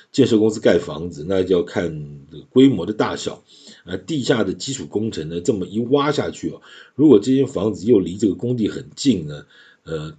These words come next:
多多少少就会受到一些影响。所以呢，嗯，每个建筑工地的开发案啊，其实在施工之前呢，都会做一个临房现况的鉴定的程序。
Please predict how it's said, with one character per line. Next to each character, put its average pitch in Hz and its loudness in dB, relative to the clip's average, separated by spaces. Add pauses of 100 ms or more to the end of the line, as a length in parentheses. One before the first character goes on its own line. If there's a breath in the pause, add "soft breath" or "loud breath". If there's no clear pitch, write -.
多 208 10
多 202 10
少 101 4
少 - 0
就 95 0
会 85 0
受 87 2
到 76 -4
一 76 -4
些 80 -4
影 71 -10
响。 - -6 (500 loud breath)
所 190 10
以 151 4
呢， 104 2 (520 soft breath)
嗯， 110 -8 (120)
每 113 4
个 151 8
建 151 6
筑 117 -2
工 127 2
地 113 -2
的 78 0
开 113 -2
发 117 -4
案 101 -6
啊， - -18 (120)
其 - -12
实 92 -8 (280 loud breath)
在 98 2
施 139 0
工 156 0
之 151 -4
前 92 2
呢， 95 -2
都 117 2
会 110 2
做 101 2
一 87 -2
个 87 0
临 78 -4
房 90 -6
现 101 2
况 82 -4
的 78 -8
鉴 95 0
定 90 -6
的 71 -12
程 82 -10
序。 135 -2